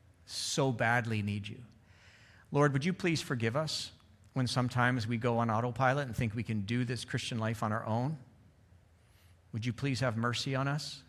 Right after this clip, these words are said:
when we lose the plot somewhat and we think that we are smart enough or skilled enough? God, we ask you to forgive us.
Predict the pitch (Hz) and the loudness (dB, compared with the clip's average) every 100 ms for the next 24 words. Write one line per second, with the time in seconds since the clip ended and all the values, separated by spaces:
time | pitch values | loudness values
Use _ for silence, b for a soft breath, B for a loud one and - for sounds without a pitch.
0 | - 120 120 120 113 127 127 123 - - | -4 0 2 2 2 2 0 -2 -8 0
1 | 135 160 - - 120 131 - - - b | 0 0 -2 -2 0 0 -4 -12 -20 b
2 | b b b 113 104 - 120 - 120 123 | b b b 0 0 2 0 0 0 2
3 | 127 117 110 - - 110 123 131 139 - | 2 2 0 0 0 0 2 -2 -2 -8
4 | - - - - - - 113 - - 117 | -16 -20 -20 -20 -20 -8 -4 -4 -2 0
5 | 113 117 123 135 - - - - b b | 0 0 0 -2 -8 -20 -20 -20 b b
6 | b b b b - - - 120 117 120 | b b b b -20 -20 -2 4 4 4
7 | 131 123 135 120 127 - 120 104 117 117 | 2 2 4 4 4 2 -4 -4 -4 -4
8 | 104 98 - | -4 -10 -14